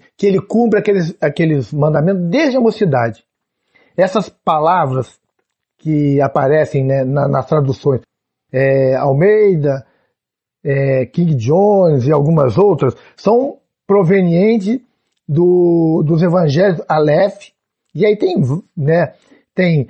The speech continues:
C, D, E, F, tem muito tipo de, de coisa. Tem o Gama, tem o Delta, tem o Fanpio também.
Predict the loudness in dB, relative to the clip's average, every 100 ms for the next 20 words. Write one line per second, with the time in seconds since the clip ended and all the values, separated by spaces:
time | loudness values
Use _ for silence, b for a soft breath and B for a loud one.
0 | b -8 0 2 2 2 2 4 2 2
1 | 0 -2 b b b -4 -2 0 2 2
2 | 2 0 -2 -6 -6 -4 -2 -2 -2 -2
3 | -4 -4 -6 B B 0 2 2 2 0
4 | 0 -2 2 2 2 0 -2 0 -2 -2
5 | -6 -2 0 0 0 0 0 -2 0 0
6 | 0 -2